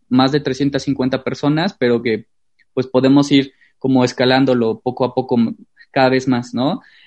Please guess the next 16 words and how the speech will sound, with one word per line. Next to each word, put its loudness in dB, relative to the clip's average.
Sabemos 4
ahorita 2
que, 2
que, 2
digo, 4
en, 4
en 4
época -2
preelectoral, 0
mm, 2
lo 4
más 0
conveniente -2
es -8
que -8
subamos 2